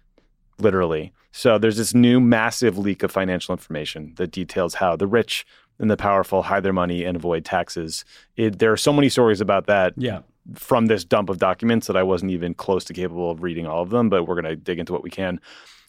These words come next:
Speaker 1: Uh, we're gonna talk about Facebook and how they, uh, you know, kinda went out of commission for a few hours yesterday and the implications globally. Talk about C I A sources, uh, a couple stories out of France,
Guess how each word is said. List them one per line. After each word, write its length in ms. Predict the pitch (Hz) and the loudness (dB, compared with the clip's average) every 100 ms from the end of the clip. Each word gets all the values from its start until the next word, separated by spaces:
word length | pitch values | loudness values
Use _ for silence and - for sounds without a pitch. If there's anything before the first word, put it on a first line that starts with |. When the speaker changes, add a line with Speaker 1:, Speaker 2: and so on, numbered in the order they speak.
| - | 0
Speaker 1:
Uh, 220 | 120 113 | 2 4
we're 80 | 120 | 2
gonna 80 | 127 | 2
talk 200 | 135 123 | 0 2
about 140 | 98 | 0
Facebook 640 | - 135 - 135 131 - - _ _ _ | 2 0 2 2 2 -6 -20 _ _ _
and 340 | 110 104 101 98 | 0 2 0 -2
how 340 | - 107 101 | 0 2 2
they, 460 | 92 101 98 95 92 | 2 2 2 2 0
uh, 240 | 87 85 | 0 -2
you 120 | 127 | -4
know, 140 | 113 104 - | -4 -6 -4
kinda 140 | 104 | -2
went 180 | 90 101 | 0 0
out 160 | 98 95 | 0 0
of 280 | 85 - | -4 -6
commission 480 | - 104 98 113 107 | -4 -2 0 0 -2
for 200 | - 107 | 0 0
a 60 | 101 | 0
few 220 | 117 110 | 2 2
hours 160 | 107 107 | 2 2
yesterday 480 | 104 113 117 117 | -2 -2 2 2
and 240 | 104 95 85 | 2 0 -4
the 140 | 92 | -4
implications 540 | 95 95 92 95 - 92 | -4 -4 -2 -2 -2 -4
globally. 540 | 101 92 98 95 92 - - _ - | 0 0 2 0 -2 -6 -20 _ -4
Talk 180 | 135 127 | -2 2
about 220 | 110 - | 0 2
C 180 | - 151 | 4 6
I 60 | |
A 160 | 143 131 | 6 4
sources, 600 | - 131 - 135 131 - | 4 2 2 0 -2 -4
uh, 180 | - 98 | 0 2
a 40 | 95 | 2
couple 240 | - 117 | 0 -2
stories 260 | - 117 107 | 2 2 2
out 80 | 101 | 0
of 80 | |
France, 480 | - 120 113 - - | 0 2 0 -2 -10